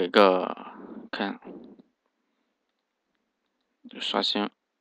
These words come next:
Happy 八嘛，咱们看 Happy 八是这样的，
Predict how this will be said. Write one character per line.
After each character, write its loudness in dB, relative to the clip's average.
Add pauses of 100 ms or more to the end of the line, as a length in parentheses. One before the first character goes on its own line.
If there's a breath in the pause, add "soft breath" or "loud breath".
(1800 soft breath)
Happy 8
八 12
嘛， 4 (420)
咱 -8
们 -6
看 -2
Happy 4
八 8
是 -8
这 2
样 6
的， -10